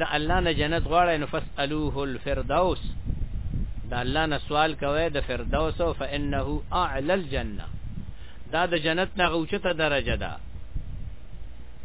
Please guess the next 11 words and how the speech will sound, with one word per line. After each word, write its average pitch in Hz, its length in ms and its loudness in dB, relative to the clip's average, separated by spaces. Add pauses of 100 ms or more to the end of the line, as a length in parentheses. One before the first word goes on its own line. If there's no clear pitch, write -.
د 120 40 -6
هغې 135 300 4
د 165 100 4
پاسه 180 340 4
د 151 80 0
الله 151 320 4 (100)
عرش 196 320 2
دی. 127 180 0 (920)
و 131 100 0
اوسط 190 640 2
الجنة 131 580 -2